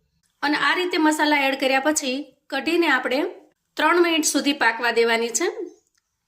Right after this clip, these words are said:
જેથી કરીને કઢીની અંદરના બધા જ મસાલા સારી રીતે પાકી જાય.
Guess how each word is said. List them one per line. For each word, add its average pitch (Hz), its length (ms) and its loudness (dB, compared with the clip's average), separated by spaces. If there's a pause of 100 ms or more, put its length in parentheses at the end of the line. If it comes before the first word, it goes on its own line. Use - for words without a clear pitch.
(200)
જેથી 302 240 -2
કરીને 320 500 2
કઢીની 294 420 4
અંદરના 269 400 0
બધા 254 300 0
જ 254 80 -4
મસાલા 233 400 -2
સારી 226 300 0
રીતે 233 240 -6
પાકી 226 320 -4
જાય. 226 240 -2